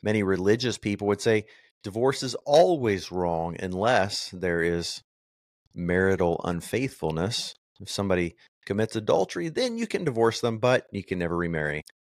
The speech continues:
This is a religious view. We don't get to make blanket statements and say, "It's always wrong to do this," or it's always right to do that.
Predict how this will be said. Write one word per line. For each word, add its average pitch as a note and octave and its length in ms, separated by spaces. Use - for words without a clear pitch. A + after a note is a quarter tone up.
This - 160
is A#2+ 160
a F#2 120
religious F#2+ 840
view. D#2 540
We G#2 140
don't C3+ 240
get A#2 360
to G#2+ 280
make A#2+ 380
blanket E2 640
statements F#2 680
and F2 140
say, F#2 180
"It's F2+ 220
always G2 580
wrong F2+ 440
to F2 120
do E2+ 380
this," G#2 580
or D2 140
it's - 140
always F#2 440
right F2+ 360
to E2+ 100
do E2 340
that. F#2 600